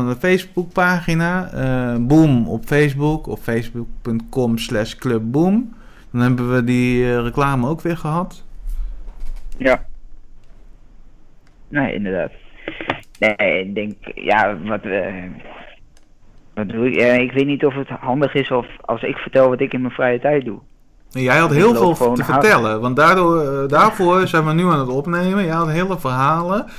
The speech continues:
Speaker 1: en je kon in je
Speaker 2: Ja.
Speaker 1: eentje heel deze aflevering vullen. Dus ik ben heel erg benieuwd, w-, wat ga je allemaal doen?
Speaker 2: Maar ik weet niet of mensen daar op zitten te, nee, ik loop gewoon hard. Eh,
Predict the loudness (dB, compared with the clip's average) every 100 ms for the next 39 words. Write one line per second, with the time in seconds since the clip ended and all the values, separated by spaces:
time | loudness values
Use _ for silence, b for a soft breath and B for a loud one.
0 | B B 2 4 4 4 4 4 4 4
1 | 6 6 6 4 2 2 2 2 2 0
2 | 0 0 0 0 -2 -2 0 2 0 -2
3 | -2 -2 -2 0 0 -4 -6 B B B
4 | -10 -6 0 -2 2 2 4 2 2 0
5 | 0 -2 -8 -16 -20 -20 B B B -20
6 | -20 -10 -2 2 4 2 0 0 2 2
7 | 2 6 6 6 2 -8 -20 -20 -20 -20
8 | -20 -20 -20 -16 -10 -10 -6 -4 -4 -6
9 | -16 -20 -20 -20 b -20 -16 -10 -6 -4
10 | 2 4 4 2 0 0 -4 -8 -8 -20
11 | -20 -20 -20 _ _ -20 -20 -20 _ -20
12 | -20 _ -20 -20 -20 _ -10